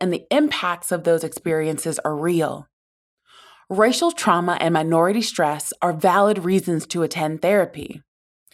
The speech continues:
While you may prefer to have someone who matches your demographics in some way, like someone who is also bipoc or queer, don't delay your therapeutic journey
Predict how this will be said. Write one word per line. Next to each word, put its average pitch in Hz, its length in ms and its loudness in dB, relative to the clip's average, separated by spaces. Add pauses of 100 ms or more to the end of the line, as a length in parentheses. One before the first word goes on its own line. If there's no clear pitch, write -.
(360)
While 208 140 8
you 214 140 4
may 247 140 6
prefer 220 480 2
to 247 80 0
have 226 200 2
someone 196 360 2
who 180 120 0
matches 170 520 0
your 196 120 0
demographics 175 760 -2
in 233 140 2
some 240 240 0
way, 247 380 -2 (440)
like 196 200 4
someone 208 360 2
who 196 140 2
is 180 140 0 (120)
also 196 380 2
bipoc 196 720 2
or 160 160 -4
queer, 208 540 -4 (720)
don't 285 320 4
delay 262 300 6
your 220 180 4
therapeutic 196 680 0
journey 208 540 0